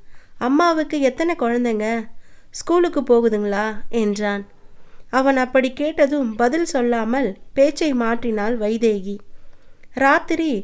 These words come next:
இங்க தான் தங்குவீங்களா?" என்றாள். "ஆமாம் தாயி, எங்களை போல நாடோடிங்கெல்லாம் மரத்தடியே மாடி வீடு. தோ, இந்த மரத்து கிளையில தூளி கட்டி குழந்தைய போட்டுட்டு நாங்க கோரப்பாயை விரிச்சு போட்டு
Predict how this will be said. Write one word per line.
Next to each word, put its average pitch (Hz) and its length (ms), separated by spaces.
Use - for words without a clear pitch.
இங்க 302 260
தான் 349 180
தங்குவீங்களா?" 247 680
என்றாள். 208 540
"ஆமாம் 311 420
தாயி, 226 320
எங்களை 269 340
போல 302 300
நாடோடிங்கெல்லாம் 262 920
மரத்தடியே 262 760
மாடி 254 400
வீடு. 202 280
தோ, 269 120
இந்த 285 280
மரத்து 277 360
கிளையில 269 500
தூளி 294 300
கட்டி 220 560
குழந்தைய 294 420
போட்டுட்டு 254 720
நாங்க 269 320
கோரப்பாயை 277 680
விரிச்சு 247 360
போட்டு 220 560